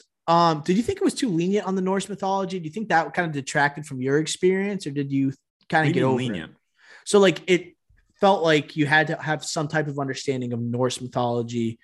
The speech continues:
Speaker 1: going into the movie to fully
Speaker 2: I,
Speaker 1: understand.
Speaker 2: I saw you write that, and I disagree. And it's because I know nothing about, <laughs> about it, but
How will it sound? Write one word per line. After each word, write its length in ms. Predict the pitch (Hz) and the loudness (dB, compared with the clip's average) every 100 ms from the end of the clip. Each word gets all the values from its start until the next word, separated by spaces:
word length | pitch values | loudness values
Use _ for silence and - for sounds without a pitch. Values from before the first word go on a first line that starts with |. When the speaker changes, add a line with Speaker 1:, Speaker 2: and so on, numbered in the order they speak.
| - _ | -20 _
Speaker 1:
going 220 | 147 139 | 4 4
into 200 | 135 131 | 2 0
the 40 | 127 | -2
movie 200 | 123 120 | -2 -2
to 80 | 120 | -2
fully 220 | 120 113 | -4 -4
Speaker 2:
I, 20 | |
Speaker 1:
understand. 300 | 107 110 113 | -6 -10 -12
Speaker 2:
I 40 | 110 | -8
saw 180 | 208 | -4
you 180 | 226 175 | -4 -2
write 300 | 135 104 - | -4 -4 -8
that, 200 | 80 78 _ _ _ _ _ _ _ - | -18 -20 _ _ _ _ _ _ _ -14
and 480 | 143 135 131 120 - _ _ - | -8 -6 -6 -10 -16 _ _ -10
I 100 | 160 | -8
disagree. 600 | 151 143 87 90 85 - _ _ _ _ _ _ _ _ | -8 -12 -16 -16 -20 -20 _ _ _ _ _ _ _ _
And 100 | 107 | -14
it's 80 | 101 | -14
because 200 | 107 107 | -12 -8
I 80 | 110 | -8
know 120 | 104 | -8
nothing 360 | 90 80 80 78 | -10 -12 -16 -20
about, 220 | 80 78 80 - 170 123 | -20 -20 -20 -16 -14 -10
<laughs> 0 | |
about 460 | 123 107 85 73 | -10 -8 -10 -10
it, 120 | 80 _ _ _ - | -16 _ _ _ -14
but 240 | 110 87 | -12 -12